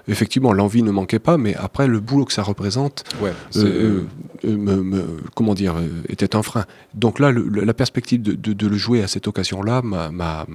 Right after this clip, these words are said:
Speaker 1: m'a décidé.
Speaker 2: Mmh.
Speaker 1: J'ai mis, euh, neuf mois pour, euh, enfanter, comme tout le monde, <laughs> finalement. J'ai, j'ai, en commençant par, euh, chercher sur, euh,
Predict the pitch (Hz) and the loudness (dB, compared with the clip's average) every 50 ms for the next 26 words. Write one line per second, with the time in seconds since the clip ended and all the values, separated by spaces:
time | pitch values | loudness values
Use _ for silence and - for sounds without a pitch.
0 | 78 76 - - 95 92 85 110 - - 120 104 101 117 _ _ _ _ - - | -14 -14 -10 -8 -6 0 0 0 0 0 -2 -4 -6 -8 _ _ _ _ -20 -20
1 | - - - 107 92 87 - - - _ - 107 107 117 127 135 135 127 120 107 | -20 -18 -14 -12 -12 -12 -12 -14 -18 _ -6 0 2 2 2 2 2 2 2 2
2 | 98 95 95 92 92 90 92 90 87 110 - 113 120 131 123 - - 131 123 120 | 4 2 2 2 0 0 -2 -2 -4 -4 0 4 4 4 2 2 0 0 2 2
3 | 117 110 - - _ _ - _ _ _ - 90 80 - 90 82 82 78 78 69 | 0 -2 -4 -12 _ _ -20 _ _ _ -6 -6 -2 2 2 2 2 0 -2 -2
4 | 71 82 85 - 101 95 90 - 147 180 190 - - _ - 98 101 - - 82 | -4 -6 -4 -4 -4 -4 2 2 2 2 2 -2 -10 _ -4 -2 -2 -2 -4 -4
5 | 80 85 117 151 156 - - - - - - - 110 - 110 98 95 - 92 95 | -2 -2 -2 -2 -2 -4 -8 -12 -16 -18 -18 -12 -6 -4 -2 -2 0 0 0 0
6 | 104 160 - - - - 95 - - - - - - 107 113 - - - 107 - | -2 -2 -4 -8 -10 -10 -12 -12 -10 -14 -14 -8 -4 -2 -2 0 0 -2 -2 -4
7 | - 95 101 107 107 - - - 117 - 131 131 131 127 - 139 127 - 113 107 | -4 -4 -6 -6 -6 -6 -4 -4 0 2 2 2 2 2 0 -2 0 0 0 0
8 | 104 104 95 92 92 - - 104 - - - 120 117 113 - - - 104 95 98 | 2 0 0 0 0 -2 -2 -4 -4 -2 -2 -2 -2 -2 -4 -6 -8 -6 -4 -4
9 | 92 92 87 90 | -4 -2 -4 -6